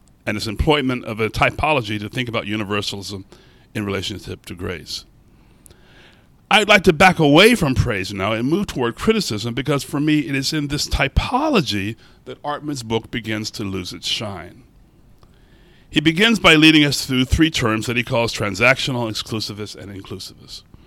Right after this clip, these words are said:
He defines the three terms this way. Transactionalists view salvation as part of a two-part process. God's part, this is grace, and humans' part, that which is beyond grace.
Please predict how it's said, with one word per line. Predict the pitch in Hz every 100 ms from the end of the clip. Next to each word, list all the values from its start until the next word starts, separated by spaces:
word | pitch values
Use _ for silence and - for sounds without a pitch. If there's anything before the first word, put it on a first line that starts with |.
| _ - - - _ -
He | 143
defines | 160 202 170 170 147
the | 147
three | 139 135
terms | 127 113 107
this | 113 110 107
way. | 92 - - _ _ _ _ _ _ -
Transactionalists | 98 95 113 135 147 165 160
view | 123 139
salvation | - 147 131 139 139 143
as | 127
part | - 131
of | 123
a | 117
two-part | - 147 139 - 101
process. | - 139 143 - 156 160 - _ _ _ _
God's | 92 92 110
part, | - - 127 123 120 -
this | 95 110
is | 95
grace, | 104 117 117 - - - - _ -
and | 123
humans' | 143 139 135
part, | - 113 110 107
that | - 98 101
which | 95 -
is | 113
beyond | 123 143 147 131
grace. | 98 78 80 -